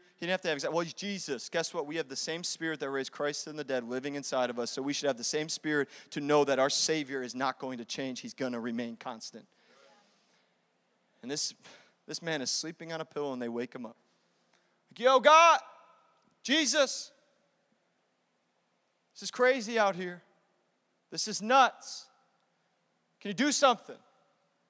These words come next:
He just wakes up. "All right, fellas, I got you." He didn't change. He didn't change. The season changed. The moment changed. The, the time changed. We have seasons and days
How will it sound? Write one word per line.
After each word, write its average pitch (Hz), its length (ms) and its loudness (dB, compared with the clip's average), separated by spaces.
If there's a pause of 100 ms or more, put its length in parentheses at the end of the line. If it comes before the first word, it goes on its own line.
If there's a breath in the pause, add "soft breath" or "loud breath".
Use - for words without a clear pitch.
(1400)
He 135 60 -16
just 147 200 -10
wakes 160 280 -2
up. 160 200 -2 (1400)
"All 147 60 -4
right, 156 100 -4
fellas, 151 240 -6
I 151 60 -8
got 123 300 -8
you." 113 80 -20 (1600)
He 147 60 -16
didn't 196 160 -10
change. 196 540 -4 (960)
He 165 60 -8
didn't 220 160 -2
change. 226 540 2 (440)
The - 40 -10
season 233 400 0
changed. 220 400 -2
The 202 80 2
moment 247 380 6
changed. 226 420 0
The, 190 140 2 (260 loud breath)
the 202 100 0
time 233 320 2
changed. 226 240 0
We 254 120 0
have 254 160 6
seasons 240 400 -2
and 233 180 -4
days 233 480 2